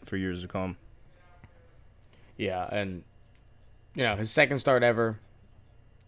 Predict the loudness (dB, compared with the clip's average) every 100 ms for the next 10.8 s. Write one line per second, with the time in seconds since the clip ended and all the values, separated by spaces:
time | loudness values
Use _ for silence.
0 | -20 -20 -20 -16 4 4 4 0 -2 -2
1 | 2 2 2 -2 -6 -6 -4 -4 -2 -4
2 | -4 -6 -10 -4 -2 0 -2 -4 -6 -6
3 | -4 -2 -2 -6 -10 -20 -20 -20 -20 -20
4 | -20 -20 -20 -20 -20 -20 -20 -20 -20 -20
5 | -20 -20 -20 -20 0 8 8 10 8 8
6 | 8 10 10 8 8 6 8 6 0 -4
7 | -6 -4 0 -2 -2 -14 -12 -6 -2 2
8 | 4 4 8 6 8 6 6 4 0 -2
9 | 0 0 2 0 0 2 4 6 8 6
10 | 6 4 4 4 -6 -8 -14